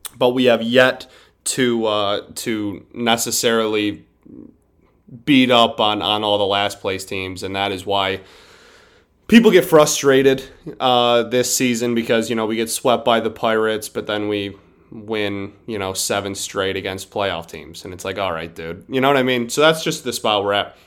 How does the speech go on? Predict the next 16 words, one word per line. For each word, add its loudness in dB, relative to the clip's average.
This 0
offense 4
was, 4
uh, 2
this 4
was 4
the 2
epitome 0
of 0
a 0
lot 4
of -2
people -2
on, 0
nobody 0
in, -4